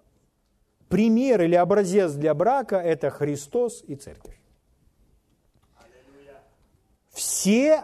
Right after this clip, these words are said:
ответы на все проблемы в отношении брака вы можете найти на примере Христа и Церкви. Слава Богу!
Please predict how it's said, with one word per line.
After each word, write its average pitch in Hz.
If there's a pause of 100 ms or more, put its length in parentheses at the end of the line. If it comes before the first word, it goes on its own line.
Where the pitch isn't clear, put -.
ответы 190 (1800)
на 180 (320)
все 254 (340)
проблемы 160 (600)
в 123
отношении 160
брака 190 (300)
вы 160
можете 185
найти 185 (300)
на 151
примере 160
Христа 147
и 139
Церкви. - (3000)
Слава 185
Богу! 214